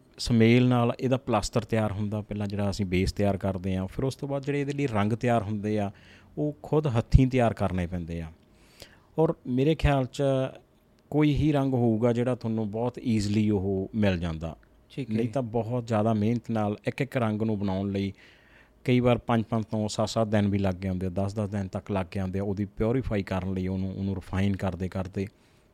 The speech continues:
Speaker 1: ਤੇ ਫਿਰ ਉਹ ਜਾ ਕੇ ਸਾਡੀ ਕਲਾ ਦੇ ਵਿੱਚ ਵਰਤੋਂ 'ਚ ਆਉਂਦਾ। ਇਹ ਇੱਕ ਵੱਡਾ ਕਾਰਨ ਰਿਹਾ ਵੀ ਜਿਹੜੀ ਮਿਹਨਤ ਸੀ ਉਹ ਬਹੁਤ ਜ਼ਿਆਦਾ ਸੀ। ਉਸ ਟਾਈਮ ਇਹ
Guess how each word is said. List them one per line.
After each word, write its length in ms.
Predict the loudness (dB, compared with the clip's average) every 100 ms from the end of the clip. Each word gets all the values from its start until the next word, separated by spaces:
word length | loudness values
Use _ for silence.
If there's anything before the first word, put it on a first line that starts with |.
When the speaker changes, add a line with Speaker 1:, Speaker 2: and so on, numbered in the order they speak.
| -20 _ _ _ _ _ -6
Speaker 1:
ਤੇ 60 | 4
ਫਿਰ 280 | 8 8 6
ਉਹ 260 | 2 -2 -2
ਜਾ 180 | -4
ਕੇ 140 | -4 -6
ਸਾਡੀ 320 | -6 -6 -4
ਕਲਾ 280 | 0 0 0
ਦੇ 120 | 0
ਵਿੱਚ 220 | -4 -6
ਵਰਤੋਂ 400 | -6 -6 -6 -8
'ਚ 100 | -8
ਆਉਂਦਾ। 240 | -8 -10 -14 _ _ _ _ _ _ _ _ _ _ _ _
ਇਹ 240 | 2 2 2 -4
ਇੱਕ 200 | -6 -4 -4 -6 -2
ਵੱਡਾ 240 | 0 2 2
ਕਾਰਨ 340 | 4 4 2
ਰਿਹਾ 260 | 0 -2 -4 -8
ਵੀ 100 | -6
ਜਿਹੜੀ 260 | -4 -4 -4
ਮਿਹਨਤ 500 | 0 2 4 2 -2
ਸੀ 180 | -6 -4
ਉਹ 140 | -4
ਬਹੁਤ 340 | -4 -2 -2
ਜ਼ਿਆਦਾ 300 | 0 0 0
ਸੀ। 260 | -2 -6 -8 -12 _ _ _ _ _ -4
ਉਸ 220 | -2 -2
ਟਾਈਮ 380 | -2 0 0 0 0 -2
ਇਹ 180 | -2 -2